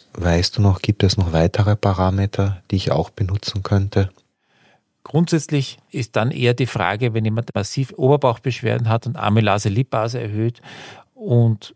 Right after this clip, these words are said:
Speaker 2: das C R P erhöht, ist es relativ klar, dann muss ich zur Bildgebung gehen, schauen, was da los ist und was auch die Ursache ist. Sehr oft ist es der Alkoholkonsum oder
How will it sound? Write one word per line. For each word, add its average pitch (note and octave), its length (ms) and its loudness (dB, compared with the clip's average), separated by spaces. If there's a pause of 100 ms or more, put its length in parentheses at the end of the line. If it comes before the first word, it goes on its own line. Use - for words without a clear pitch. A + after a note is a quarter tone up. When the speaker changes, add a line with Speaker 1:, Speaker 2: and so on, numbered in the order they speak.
(160)
Speaker 2:
das - 180 -8
C A2 160 -2
R A2 60 2
P A2 220 0
erhöht, A2 380 2
ist G2+ 260 -12
es A#2 220 -2
relativ G2 500 -6
klar, E2 320 -2
dann F#2 260 -6 (200)
muss A#2+ 180 -4
ich G#2+ 140 -8
zur G#2+ 100 -6
Bildgebung A2+ 720 -4
gehen, G2 340 -4
schauen, F#2 320 -4
was F#2+ 160 -4
da G#2 120 -4
los G2+ 320 -4
ist A2 120 -10
und A2+ 80 -6
was F#2+ 140 -4
auch F#2 100 -4
die - 160 -12
Ursache A#2+ 480 2
ist. G#2 220 -8 (400)
Sehr G#2+ 220 2
oft - 180 -6
ist G2+ 80 -12
es F#2+ 160 -8
der - 120 -2
Alkoholkonsum A2+ 1120 -4 (380)
oder A2+ 480 0